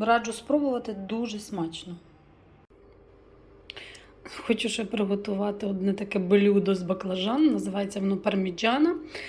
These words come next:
Зазвичай, ем, я ось ці баклажани завжди смажила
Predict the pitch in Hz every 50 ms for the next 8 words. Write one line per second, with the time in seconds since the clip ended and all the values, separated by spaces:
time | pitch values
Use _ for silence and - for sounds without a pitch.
0 | - - - - - 202 180 202 190 185 185 190 190 190 - - 247 254 277 294
1 | 277 262 - - - 220 196 196 196 196 196 190 190 185 185 185 185 185 185 190
2 | 185 208 208 185 220 226 220 220 214 214 - 214 196 196 202 202 208 202 202 190
3 | 220 233 277 311 294 262 220 202 202 202 196 190 190 185 196 196 196 180 208 220
4 | 220 214 202 202 202 202 - - 196 202 214 208 202 196 196 185 185 185 180 180
5 | 180 180 180